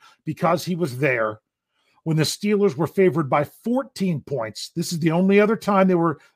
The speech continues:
it was two touchdowns or more, other than Monday night and the two I've already mentioned. And that was they were favored by fourteen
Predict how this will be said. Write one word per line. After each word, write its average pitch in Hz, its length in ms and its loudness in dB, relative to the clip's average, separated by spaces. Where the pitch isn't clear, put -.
it 170 60 2
was 151 180 -4
two - 180 0
touchdowns 180 540 0
or 170 220 0
more, 131 380 -4
other 160 260 4
than 139 340 2
Monday 175 280 2
night 165 300 2
and 139 100 -8
the 127 40 -6
two 165 180 -2
I've 139 80 2
already 147 200 4
mentioned. 117 360 -4
And 165 140 0
that 190 120 6
was 185 100 4
they 180 80 4
were 165 200 0
favored 185 360 2
by 170 140 4
fourteen 175 800 0